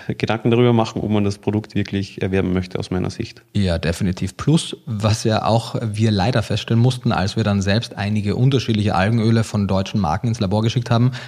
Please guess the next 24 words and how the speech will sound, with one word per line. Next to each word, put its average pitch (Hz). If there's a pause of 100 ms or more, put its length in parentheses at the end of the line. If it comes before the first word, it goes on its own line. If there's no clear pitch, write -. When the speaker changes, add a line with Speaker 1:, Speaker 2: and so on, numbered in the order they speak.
Speaker 2:
dass -
die 120
Werte, 139
wenn 101
sie 95
jetzt -
nicht 107
über 104
Labortests 104
wirklich 110
schwarz -
auf 98
weiß 71
auf -
der 110
Webseite 107
von 107
gewissen 104
Unternehmen 101
gezeigt 98
werden, 120
sondern 101
einfach 92
nur 110